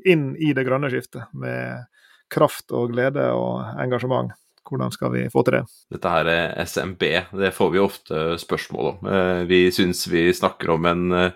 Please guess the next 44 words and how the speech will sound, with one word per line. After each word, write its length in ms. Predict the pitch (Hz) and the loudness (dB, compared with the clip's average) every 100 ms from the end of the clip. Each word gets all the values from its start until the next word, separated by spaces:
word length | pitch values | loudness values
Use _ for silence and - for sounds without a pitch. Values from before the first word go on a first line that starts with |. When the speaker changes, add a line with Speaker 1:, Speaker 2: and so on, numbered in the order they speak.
| - - | -8 -12
Speaker 2:
kiosk 480 | - 101 - - - | 2 2 2 -4 0
på 100 | 101 104 | 2 6
hjørnet, 320 | 98 82 101 | 6 4 4
vi, 160 | 95 98 | 2 2
som, 380 | - 92 95 | 0 2 2
eh, 200 | 95 92 | 4 4
som 200 | 95 101 | 2 0
selger 280 | 101 92 95 90 | 2 4 6 4
egenprodusert, 800 | 82 90 85 82 87 82 - - | 2 0 0 2 2 2 0 2
eh, 180 | 92 92 | 4 4
T-skjorte 560 | 90 80 87 - 95 | 2 2 -2 0 -4
på, 720 | 80 95 95 92 92 90 85 92 | 2 4 4 4 0 -2 -4 -2
på 140 | 104 | -4
si. 320 | - 92 104 - - - _ | -2 -4 -4 -14 -18 -20 _
Og 220 | 107 98 98 | -2 2 4
allikevel 380 | 98 78 98 85 | 4 4 2 2
så 80 | |
kommer 240 | 98 92 98 | 0 2 2
enda 160 | 95 | 0
en 80 | 87 | -2
hånd 240 | 87 90 90 | 0 0 0
opp 240 | 80 - | -4 -4
og 80 | 90 | -4
spør 220 | - 87 | 0 0
liksom, 240 | 87 92 95 | 0 0 2
«Ja, 300 | 110 151 92 | 2 2 -2
men 160 | 120 | -2
hva 320 | 110 117 160 165 | 2 2 2 0
med 220 | 147 165 | -2 -2
små 300 | - 139 160 | -2 0 0
og 80 | 156 | 0
mellomstore 420 | 156 131 147 147 | 0 0 0 2
bedrifter?» 480 | 156 135 - 131 113 - | 2 2 0 -2 -2 -4
<laughs> 160 | 95 | -4
De 80 | 110 117 | -4 -4
blir, 320 | - 117 113 _ - _ | -6 -6 -6 _ -20 _
<laughs> 800 | 208 220 104 - 107 _ - 190 | 0 2 0 -8 -12 _ -4 -2
og 60 | - | 0
dette 180 | 123 127 | 4 4
er 80 | |
et 60 | 135 | 4
sånn 140 | 139 127 | 0 2
gjengående 720 | 113 95 101 107 113 117 131 | 2 2 0 0 0 0 0
tema, 380 | 113 92 127 | 0 0 -2